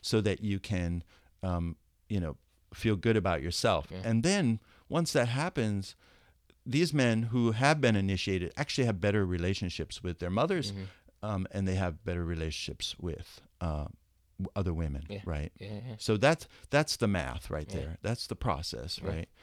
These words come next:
Speaker 1: And unfortunately, we see that enmeshment happen, and, and when we see guys, and I could have guys coming in here at forty years old or
Speaker 2: Mm-hmm.
Speaker 1: fifty years old, and
Speaker 2: Mm-hmm.
Speaker 1: they're still having bitterness towards,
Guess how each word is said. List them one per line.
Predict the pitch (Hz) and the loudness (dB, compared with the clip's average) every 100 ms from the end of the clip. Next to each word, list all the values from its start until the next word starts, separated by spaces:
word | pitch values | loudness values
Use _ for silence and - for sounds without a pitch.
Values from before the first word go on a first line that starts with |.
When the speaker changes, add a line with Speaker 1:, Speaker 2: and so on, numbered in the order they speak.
| - - - | -20 -20 -6
Speaker 1:
And | 104 101 98 95 - _ | 0 2 4 2 -4 _
unfortunately, | 107 107 - 156 - 120 107 | 0 2 4 4 4 2 4
we | 98 107 | 2 2
see | 98 113 110 | 0 0 0
that | 98 98 - | 2 0 0
enmeshment | - 98 101 156 - 95 87 - - | 0 2 4 4 2 0 -2 -6 -10
happen, | 95 95 85 95 | -4 -2 0 -2
and, | 95 78 | -4 -4
and | 92 90 | -6 -4
when | 95 95 | -4 -2
we | 92 | -4
see | - | -4
guys, | 107 92 95 | -2 0 0
and | - | -2
I | 170 190 _ - - - _ | -4 -6 _ -20 -20 -20 _
could | - 135 | 2 4
have | 131 113 | 4 2
guys | 117 110 113 | 6 6 6
coming | - 113 107 | 4 4 4
in | 104 | 2
here | 101 | 2
at | 95 - | 2 0
forty | - 117 110 | 2 2 4
years | 104 92 | 2 2
old | 95 92 95 | 2 2 0
or | 85 | -2
Speaker 2:
Mm-hmm. | 80 85 90 92 _ _ _ _ - | -6 -8 -12 -14 _ _ _ _ -6
Speaker 1:
fifty | - 139 - | 2 2 4
years | 131 92 85 | 2 4 2
old, | 87 87 85 | 0 0 0
and | 101 | 0
Speaker 2:
Mm-hmm. | 98 - - - | -2 -6 -12 0
Speaker 1:
they're | 110 | 0
still | - - 143 147 147 - - _ | 2 2 6 8 8 2 -8 _
having | - 104 110 98 | 2 4 4 2
bitterness | 101 110 101 92 | 2 4 2 0
towards, | - 92 90 85 | -2 -2 -2 -4